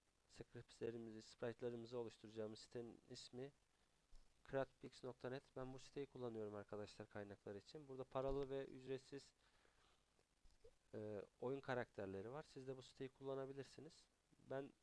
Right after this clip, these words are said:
e, bir dosya oluşturdum kendime oyunla ilgili. Kafamda bir plan var. Onu da birazdan size göstereceğim. Arka planlarımızı,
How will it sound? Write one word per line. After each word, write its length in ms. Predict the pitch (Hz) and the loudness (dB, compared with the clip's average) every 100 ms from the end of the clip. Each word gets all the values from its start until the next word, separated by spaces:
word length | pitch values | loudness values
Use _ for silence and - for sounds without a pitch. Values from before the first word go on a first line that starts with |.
| - | -8
e, 200 | 113 117 | -6 -4
bir 120 | 131 | 0
dosya 320 | 135 131 - 139 | 0 0 0 0
oluşturdum 500 | 143 - 156 127 120 | 0 -2 -4 -2 0
kendime 400 | 123 110 107 107 | 0 0 0 2
oyunla 760 | 104 107 107 107 - 107 104 - | 4 4 0 -4 -8 -2 -2 -2
ilgili. 480 | 104 107 113 165 185 _ _ | -8 -6 -6 -6 -8 _ _
Kafamda 460 | - 131 135 131 127 | -6 0 0 0 -2
bir 60 | |
plan 380 | 123 131 127 123 | -6 0 0 0
var. 120 | 131 - _ - - - - - _ - | -4 -8 _ -20 -20 -20 -20 -20 _ -6
Onu 160 | 113 120 | 0 2
da 100 | 120 | 6
birazdan 280 | 120 120 | 6 6
size 180 | 120 - | 2 0
göstereceğim. 680 | 120 123 - 127 98 135 131 | 0 0 4 4 4 -2 0
Arka 220 | 127 - | 0 0
planlarımızı, 840 | 123 120 107 98 90 78 78 82 | -2 0 0 0 -4 -4 -6 -6